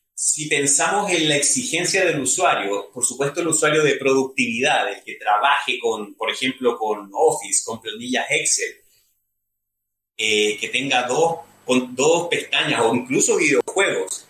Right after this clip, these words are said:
de alto rendimiento, yo preferiría recomendarle el modelo de mayor capacidad de ram. Pero en cambio, si la tablet se la queremos pasar, eh, no sé, a nuestro, a nuestro hijo,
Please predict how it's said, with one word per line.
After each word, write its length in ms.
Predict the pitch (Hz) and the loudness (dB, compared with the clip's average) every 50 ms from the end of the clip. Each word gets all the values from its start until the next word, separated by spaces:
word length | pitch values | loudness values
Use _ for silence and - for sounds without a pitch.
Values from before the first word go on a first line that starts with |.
| _ - | _ -2
de 80 | 127 | 0
alto 220 | 143 147 147 160 160 | 0 0 2 2 2
rendimiento, 800 | 147 135 127 123 127 156 185 165 135 - - - - - - - - _ _ - | 2 2 2 2 2 2 2 2 0 0 -2 -2 -4 -4 -6 -12 -20 _ _ -4
yo 260 | 135 160 190 214 214 | 0 2 4 4 4
preferiría 840 | 214 214 190 - 196 180 170 160 175 180 170 165 175 - - - - - - | 4 2 0 0 -2 -2 -4 -4 -2 -2 0 2 2 2 0 -2 -4 -4 -2
recomendarle 840 | 131 120 123 123 120 120 120 120 135 143 - 170 185 202 208 139 | -2 0 0 0 0 0 0 0 0 0 2 2 0 0 0 0
el 100 | 127 120 | -2 -2
modelo 320 | 117 117 123 131 143 139 135 | -2 -2 0 2 2 4 4
de 120 | 123 117 | 2 2
mayor 260 | 113 110 117 127 127 | 2 2 0 0 0
capacidad 420 | - 135 - 117 - - 123 120 120 | 0 0 0 0 0 0 2 2 2
de 140 | 113 - - | 2 2 2
ram. 240 | 131 135 - - - - - - _ _ | 2 0 0 -2 -6 -12 -18 -20 _ _
Pero 160 | - 165 170 156 | 0 0 2 2
en 80 | 143 | 2
cambio, 400 | 147 160 170 151 110 - - - | 0 0 0 0 -2 -2 -4 -2
si 160 | - - 123 | -2 -2 -2
la 120 | 117 113 - | -2 -2 0
tablet 320 | - 127 135 143 143 139 - | 0 0 2 0 0 0 -2
se 140 | - 127 | -2 0
la 80 | 117 117 | 0 0
queremos 300 | 117 113 120 123 127 - | 0 0 0 0 -2 -2
pasar, 580 | - 113 - - 123 123 127 127 127 123 110 107 | -4 -2 -2 0 2 2 2 2 0 0 -2 -2
eh, 180 | 107 107 104 101 | -2 -2 -2 -2
no 80 | 98 - | -2 -2
sé, 300 | - 120 113 104 95 - - | 0 0 2 0 0 -2 -6
a 120 | 92 95 | -6 -6
nuestro, 540 | 95 95 95 - - 101 95 90 90 87 90 - - - - | -6 -8 -10 -8 -4 -4 -2 -2 -2 -4 -8 -12 -14 -12 -10
a 80 | 107 | -10
nuestro 240 | 104 90 - - 101 107 | -10 -8 -8 -8 -6 -2
hijo, 680 | 127 160 165 143 - 131 123 117 113 101 95 95 - | 0 0 0 0 0 2 4 4 6 4 2 0 -4